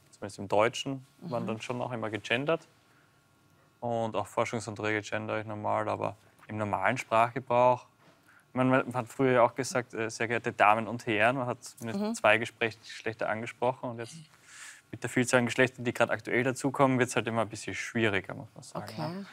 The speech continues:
Speaker 1: Aber, aber es wird, wird sich schon, wir werden da schon reinwachsen. Was ich vielleicht noch dazu sagen muss, ist ja, dass, dass das zum einen beim Gendern wird's ja oft auf die Sprache reduziert, aber worum es aber eigentlich drauf kommt, ankommt, ist ja die, die Gleichberechtigung zwischen den Geschlechtern und ich glaub, das ist etwas,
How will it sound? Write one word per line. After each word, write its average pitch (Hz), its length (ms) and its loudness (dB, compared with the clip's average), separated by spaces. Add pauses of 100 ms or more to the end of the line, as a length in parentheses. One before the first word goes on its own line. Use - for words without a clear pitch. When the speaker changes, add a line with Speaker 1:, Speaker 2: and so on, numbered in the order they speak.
(200)
Speaker 1:
Aber, 117 220 2
aber 107 420 4
es 104 180 -4
wird, 107 120 -4 (240)
wird 107 180 -2
sich - 180 0
schon, 104 200 2
wir 107 100 0
werden 120 200 8
da 110 60 0
schon 110 160 -2
reinwachsen. 104 520 0 (120)
Was 110 120 -6
ich 117 40 -6
vielleicht 117 200 0
noch 123 80 2
dazu 113 320 0
sagen 113 360 2
muss, 123 200 -4
ist 123 120 0
ja, 123 140 4
dass, 117 160 -6
dass - 380 -8
das - 240 -6
zum 113 180 -2
einen 113 220 2
beim 120 120 0
Gendern 117 300 0
wird's 113 140 -4
ja 98 80 -2
oft - 160 -8
auf - 80 -10
die 120 100 -6
Sprache 113 480 2
reduziert, 123 580 0 (300)
aber 117 120 -4
worum 117 120 0
es 117 100 -4
aber 110 120 4
eigentlich 117 160 2
drauf - 180 -4
kommt, 123 220 0 (240)
ankommt, 120 320 0
ist 110 100 -6
ja 117 60 -4
die, 110 340 -4
die - 180 -20
Gleichberechtigung 110 880 2
zwischen - 340 -10
den 104 100 -6
Geschlechtern 107 540 -4
und 113 100 -10
ich 110 80 -12
glaub, 107 240 -2
das 107 300 0
ist 107 80 -6
etwas, 113 440 -2